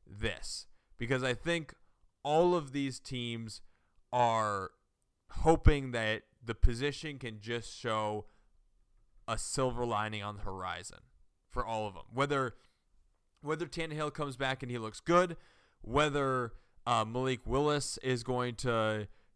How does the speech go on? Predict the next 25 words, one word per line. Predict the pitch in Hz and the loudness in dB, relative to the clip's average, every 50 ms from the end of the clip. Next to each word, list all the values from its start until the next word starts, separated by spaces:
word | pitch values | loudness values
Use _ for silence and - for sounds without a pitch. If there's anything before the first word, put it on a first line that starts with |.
| - _ - | -20 _ 6
take | - - 156 139 147 | 8 8 8 6 4
over | 143 135 127 135 | 2 4 4 2
that | 127 120 113 | 2 0 -2
spot, | - - - 135 131 131 - 113 117 | 2 6 6 8 8 6 2 -2 -8
whether | 107 113 131 135 139 143 143 | -2 2 2 2 2 2 -2
Trevor | 131 - - 139 135 127 127 | 2 4 4 4 4 0 -4
Lawrence | 127 123 127 127 127 - | -4 -4 -4 -4 -6 -8
starts | - - 123 123 117 - | -2 -2 -2 -2 -2 -6
to | - 123 | -10 -10
show | - - - 127 120 | -10 -4 -4 -4 -2
that | 117 113 107 | -4 -6 -8
he's | 110 110 104 - | -8 -10 -10 -2
putting | - - 127 123 120 117 | 0 0 0 0 -6 -6
together | 117 117 113 113 113 | -4 -4 -2 -2 -2
the | 107 101 | -4 10
pieces | - - 123 123 117 - - 120 113 104 - | 10 10 10 10 -2 -4 -6 -6 -8 -8 -8
at | 104 110 107 | -10 -10 -8
the | 107 110 | -6 -8
end | 107 110 | -8 -6
of | 104 | -8
the | 104 104 | -8 -10
season, | - - 135 135 131 123 135 135 131 120 - - - - - - | -8 -6 -6 -6 -6 -6 -8 -10 -10 -12 -16 -20 -20 -20 -20 -16
whether | - 123 135 135 139 131 131 127 123 120 120 117 | -8 -4 -2 -2 -2 -2 -2 -2 -2 -2 -4 -6
the | 104 113 113 | -8 -12 -12
Colts | - - - 127 127 131 123 - - - - | -12 -6 -4 -4 -4 -4 -6 -8 -14 -14 -14